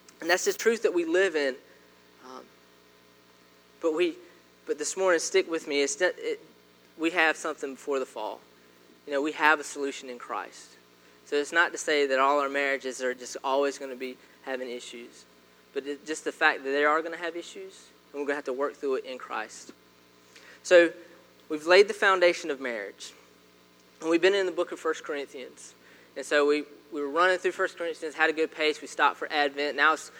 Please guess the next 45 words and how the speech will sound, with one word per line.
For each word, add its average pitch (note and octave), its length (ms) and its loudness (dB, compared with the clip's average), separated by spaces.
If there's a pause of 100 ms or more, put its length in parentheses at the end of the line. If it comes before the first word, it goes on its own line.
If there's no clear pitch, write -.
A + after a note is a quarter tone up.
for D3 120 -6
me, F3+ 220 4
we've D#3+ 140 0
been D3+ 140 2
in C#3+ 100 0
a C#3 60 -4
sex, D#3 320 -2
singleness, D3 420 -4
marriage C#3+ 400 2
kind C#3+ 180 -2
of C3+ 60 -4
series, C#3+ 460 -4
and C3 60 -6
it's B2+ 100 -10
kinda, C#3 240 -2 (260)
it's - 100 -20
kinda D3+ 180 2
hard D#3+ 260 4
to C#3 60 -10
get D3+ 200 -2
back D3 260 8 (280)
the B2+ 80 -8
motors D3 400 4
running C#3 260 0
thinking D3 300 -4
about C3+ 180 -2
First - 260 -4
Corinthians C3+ 440 -6
over B2+ 180 0
self C#3 380 -2 (320)
as, C3 140 0
as C3+ 180 0
a C3 60 0
book, C#3+ 300 0
as A#2+ 240 -4
a - 60 -10
total C3+ 320 0
book C3 320 2
in A#2+ 80 -10
the A#2 60 -8
context A#2+ 520 -6
of A#2+ 80 -6
the A#2 60 -14
book. A#2 340 -10 (840)
Um, A#2 320 -12